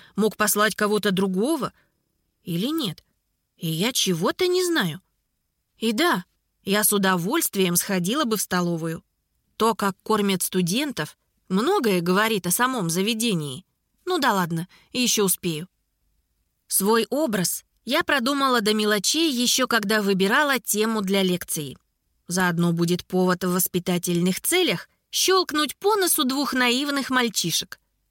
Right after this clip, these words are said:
Неприятно и с моей стороны некрасиво, но полезно для дальнейшего выживания парней. Одеваясь, пыталась настроиться на знакомство с молодыми кромешниками. Я не преподаватель, как подавать знания не представляю.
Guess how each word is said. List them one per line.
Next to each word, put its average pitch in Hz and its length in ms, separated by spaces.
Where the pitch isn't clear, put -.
Неприятно 202 680
и 214 80
с - 80
моей 220 300
стороны 202 400
некрасиво, 196 800
но 453 200
полезно 277 520
для 214 180
дальнейшего 196 680
выживания 180 640
парней. 165 480
Одеваясь, 330 460
пыталась 302 480
настроиться 254 600
на 214 140
знакомство 254 640
с 240 100
молодыми 214 520
кромешниками. 175 920
Я 196 200
не 202 140
преподаватель, 202 880
как 220 220
подавать 185 480
знания 262 480
не 302 120
представляю. 226 760